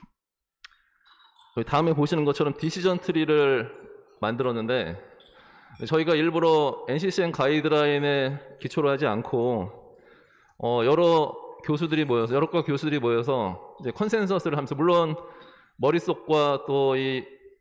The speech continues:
이 발언의 근거에는 엔씨씨엔 가이드라인이나 이런 연구들이 있지만,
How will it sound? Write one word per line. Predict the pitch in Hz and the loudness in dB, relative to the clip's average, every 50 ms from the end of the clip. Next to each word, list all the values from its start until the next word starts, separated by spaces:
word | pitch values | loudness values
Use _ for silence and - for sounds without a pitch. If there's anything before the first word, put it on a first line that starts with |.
| _ _ _ _ | _ _ _ _
이 | - - | -12 -6
발언의 | - 143 143 156 165 165 160 156 | -2 -2 0 2 2 0 0 -2
근거에는 | - 139 151 139 151 143 143 139 120 | -2 -4 -4 0 0 0 0 0 -2
엔씨씨엔 | 127 139 - 170 143 165 151 135 | -2 -4 -4 -4 -4 -4 -6 -4
가이드라인이나 | - 127 113 120 120 135 131 127 120 113 113 113 117 131 143 | -2 -2 -2 0 0 0 0 0 -2 -2 -2 -2 -2 -4 -4
이런 | 131 131 139 143 139 127 107 | -2 -2 0 0 0 -2 -2
연구들이 | 110 127 143 135 139 143 135 123 | -2 -2 -2 -2 -2 -2 -4 -4
있지만, | 95 - - 110 110 113 123 156 180 | -4 -6 -4 -2 -2 0 -2 -2 -4